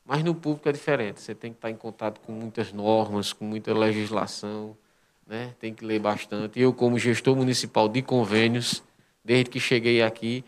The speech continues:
todos os convênios, eh, de obras, principalmente, passam pelo meu e-mail.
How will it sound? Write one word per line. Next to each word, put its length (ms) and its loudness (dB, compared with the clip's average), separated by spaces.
todos 460 6
os 160 -2
convênios, 880 0
eh, 720 -8
de 120 0
obras, 460 4
principalmente, 840 -2
passam 600 2
pelo 200 -2
meu 220 -6
e-mail. 480 -12